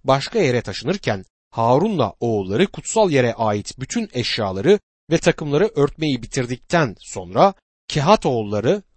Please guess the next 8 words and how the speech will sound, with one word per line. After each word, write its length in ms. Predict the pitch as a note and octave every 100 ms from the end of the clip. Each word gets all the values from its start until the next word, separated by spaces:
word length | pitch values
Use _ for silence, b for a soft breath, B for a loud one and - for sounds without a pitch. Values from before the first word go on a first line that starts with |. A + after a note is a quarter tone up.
| _
onları 340 | D#3 D#3+ D3+ A3+
taşımaya 400 | C#3+ - A#2 G#2
gelecekler. 600 | G2 F#2+ G#2 - - - _ _ -
Ölmemek 460 | D3+ G#3 D#3 G#2+ -
için 240 | - G#3
kutsal 480 | - D#3 - G3+ A2+ -
eşyalara 540 | D3 - C3+ G#2+ C#3 C#3
dokunmayacaklar. 840 | A#2+ A2 F#2 F2+ G#2 - F2